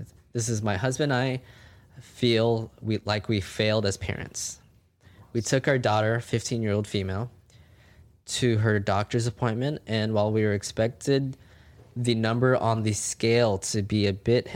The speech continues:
on the heavier side, we were not expecting her to be near two hundred and twenty pounds. This didn't seem to shock our daughter at all.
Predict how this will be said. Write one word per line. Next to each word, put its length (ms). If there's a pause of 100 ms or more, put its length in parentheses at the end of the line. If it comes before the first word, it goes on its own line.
on 160
the 80
heavier 420
side, 480 (720)
we 140
were 200
not 280
expecting 520
her 180
to 120
be 140
near 300
two 300
hundred 280
and 140
twenty 260
pounds. 600 (1000)
This 180
didn't 300
seem 640
to 160
shock 500
our 80
daughter 280
at 180
all. 300